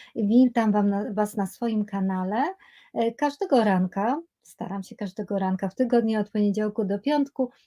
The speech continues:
inspirować, podpowiadać, dzielić się swoim światem, e, zielarskim. Dzisiaj chciałam wam podać dwa, słownie dwa sposoby na zdrowe oszczędzanie.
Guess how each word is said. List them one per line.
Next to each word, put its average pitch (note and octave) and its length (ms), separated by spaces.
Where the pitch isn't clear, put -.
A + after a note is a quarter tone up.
inspirować, A3 840
podpowiadać, F#3+ 760
dzielić F#3 540
się F#3+ 160
swoim F3+ 840
światem, F3 640
e, G3+ 280
zielarskim. F#3 760
Dzisiaj F#4 640
chciałam C4+ 460
wam A3 180
podać A#3 460
dwa, F#3+ 480
słownie G#3 680
dwa G#3 440
sposoby G#3+ 800
na G#3+ 560
zdrowe C4+ 760
oszczędzanie. F#3+ 720